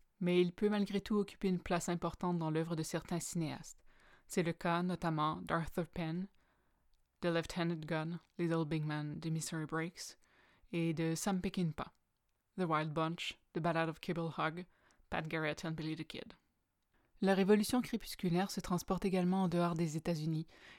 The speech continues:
et les cinéastes étrangers ont ainsi la chance de poser un regard extérieur sur ce genre si fortement lié à l'Amérique et à son histoire. Ce sont principalement les westerns italiens, que l'on affublera du nom de western spaghetti, qui gagneront en notoriété,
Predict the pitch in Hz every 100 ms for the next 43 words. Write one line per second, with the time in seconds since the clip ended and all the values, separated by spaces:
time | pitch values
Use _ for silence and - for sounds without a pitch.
0 | - 190 185 214 202 202 - 208 - 185
1 | 175 220 180 170 - 175 160 190 190 175
2 | 175 165 180 175 170 175 180 190 - 175
3 | 165 175 170 - 165 170 175 - 208 196
4 | - 180 170 165 156 170 156 156 156 170
5 | - 185 - 165 151 - 151 143 - _
6 | _ _ _ _ _ _ _ - 175 175
7 | 190 175 - 175 185 190 170 165 - 180
8 | 175 170 156 165 - _ _ _ - 170
9 | 175 175 180 165 165 165 165 165 160 156
10 | 147 156 - 175 170 - 160 156 - 190
11 | - - - - - - 202 202 202 220
12 | 214 175 170 160 151 - 147